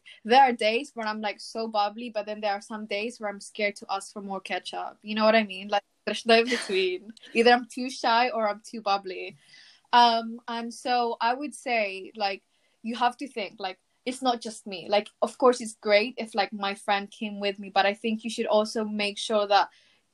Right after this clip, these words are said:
you know, you can go to these events. So take it as, like, a personal challenge. Don't just be like, "Oh, I need to go to this event because,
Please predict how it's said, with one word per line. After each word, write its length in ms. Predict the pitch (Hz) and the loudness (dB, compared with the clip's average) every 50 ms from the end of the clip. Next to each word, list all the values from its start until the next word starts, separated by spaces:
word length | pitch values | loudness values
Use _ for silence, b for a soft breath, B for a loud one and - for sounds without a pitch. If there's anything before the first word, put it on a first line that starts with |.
| _ - | _ 0
you 140 | 220 220 | 0 2
know, 80 | 208 196 | 2 0
you 180 | 175 214 220 220 | 0 -2 -2 -2
can 220 | - 247 220 220 | 0 0 0 4
go 180 | 226 226 220 220 | 4 4 4 2
to 140 | - 240 | 0 -4
these 180 | 220 220 220 - | -4 -4 -4 -4
events. 300 | 220 208 196 196 190 190 - | -4 0 0 0 0 0 -2
So 100 | 226 226 | -4 0
take 240 | 220 - 302 302 - | 2 2 2 4 2
it 60 | 330 | 2
as, 80 | 330 | 2
like, 120 | 330 - - | 0 -2 -2
a 100 | 233 226 | -4 -4
personal 460 | - 233 226 220 220 - 233 214 208 | 2 4 4 4 4 0 -4 -6 -6
challenge. 520 | 202 - - - 208 202 202 190 190 190 - | -8 -8 -4 0 0 0 0 -2 -6 -6 -4
Don't 140 | 233 233 226 | -4 -4 -2
just 180 | 254 233 - | -4 -6 -4
be 80 | 247 233 | 2 2
like, 140 | 214 202 208 - | 2 4 4 4
"Oh, 160 | 220 214 208 | 4 6 6
I 100 | 196 202 | 4 2
need 160 | 202 214 214 - | 0 -4 -8 -8
to 60 | 220 | -6
go 180 | - 202 202 | -4 -4 -4
to 140 | 202 - - | -6 -8 -14
this 200 | 196 196 - - | -16 -16 -16 -8
event 320 | 208 - 190 190 190 190 190 | -2 0 0 0 0 -4 -8
because, 460 | 202 - - 214 190 190 190 185 | -10 -6 -4 -2 0 0 -2 -4